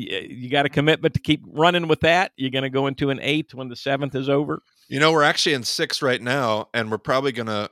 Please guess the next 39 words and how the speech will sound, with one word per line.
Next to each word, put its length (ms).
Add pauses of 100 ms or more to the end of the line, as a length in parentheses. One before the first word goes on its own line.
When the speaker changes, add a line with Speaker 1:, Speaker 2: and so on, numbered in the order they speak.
(120)
Speaker 2:
six 320
has 140
gone 240
on 180
forever. 560
We'll 220
probably 580
do, 560
I 120
always 280
joked 280
I 60
didn't 220
wanna 220
do 200
a 60
seventh 480
'cause 160
I 60
wanted 280
to 60
save, 760 (260)
my 120
clever 400
idea 360
was 160
if 120
we 140
ever 200
did 220
decide 360
to 80
stop, 380 (640)
I 80
was 140
gonna 260
announce 420
session 400
seven, 520